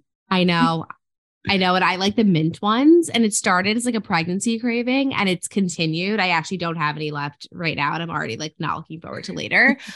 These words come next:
Speaker 1: Um, but I, I just tell Ezra, I'm like, "You know, it's green 'cause," and he loves mint chocolate chip ice cream. I'm like, "No, it has spinach in it," to, like, turn him off.
Speaker 2: <laughs>
Speaker 1: I'm an a-hole. I'm like, "No, you're not having these."
Speaker 2: I know, but those are not cheap. And
Speaker 1: No.
Speaker 2: I want those for myself.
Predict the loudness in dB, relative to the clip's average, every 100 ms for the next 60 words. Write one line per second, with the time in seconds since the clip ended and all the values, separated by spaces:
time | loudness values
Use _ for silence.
0 | -12 -2 2 6 6 4 0 -4 -8 -4
1 | 2 2 2 0 0 0 0 0 0 -2
2 | -4 0 -2 -2 -4 0 2 2 2 -2
3 | 0 0 2 0 0 -2 -2 -6 -10 -6
4 | 0 0 0 -2 -2 0 -2 0 2 2
5 | 0 -2 0 0 2 0 -2 -4 -6 -8
6 | -8 -6 -6 -6 -8 -2 0 0 -2 -2
7 | -4 _ -8 -8 -6 -8 _ -4 -4 -4
8 | -12 -4 0 2 2 0 -2 -4 -6 -8
9 | -4 -2 -2 -4 -8 _ _ _ -8 -2
10 | 0 0 -2 -6 -8 -2 -2 0 0 2
11 | 2 2 2 0 2 2 2 0 -2 -2
12 | -6 _ _ -4 0 2 4 4 2 -2
13 | -4 0 0 0 -4 _ _ 0 2 2
14 | 0 0 -2 -2 -2 -4 -4 -4 -6 -8